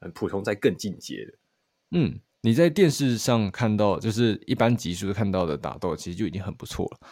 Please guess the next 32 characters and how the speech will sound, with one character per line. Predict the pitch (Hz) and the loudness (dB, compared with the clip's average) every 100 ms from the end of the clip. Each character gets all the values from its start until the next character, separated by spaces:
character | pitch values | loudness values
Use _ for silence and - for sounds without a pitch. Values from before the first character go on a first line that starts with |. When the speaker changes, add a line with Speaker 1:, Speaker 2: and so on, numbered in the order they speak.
| - | -12
Speaker 2:
但 | - 185 | -2 0
是 | 170 | 2
在 | 151 107 104 | 4 2 2
电 | - 147 | 2 4
影 | 107 | 2
版 | 71 73 | -2 -8
的 | - | -4
这 | 117 | -4
边， | 90 85 95 - _ _ _ _ _ | -2 -4 -6 -12 _ _ _ _ _
电 | 190 | 2
影， | 131 110 - | 2 0 2
电 | 180 | 4
影 | 143 | 4
上 | - 101 92 | 0 -6 -4
看 | - 101 | -2 -2
到， | 82 78 | 0 0
你 | - | -2
还 | 82 87 | -6 -4
可 | 104 | -4
以 | |
更 | - | -2
上 | 104 92 85 | -2 -2 -6
一 | |
层 | - 73 | -8 -12
楼， | - - | -14 -12
就 | - | -8
是 | 92 87 82 69 - - - - _ - | -8 -6 -8 -10 -16 -20 -20 -20 _ -10
那 | 87 | -6
种 | 69 58 - | -6 -8 -10
帅 | - - 69 | -6 -2 -2
气 | - 90 | -4 -6
啊， | 78 50 - | -6 -8 -10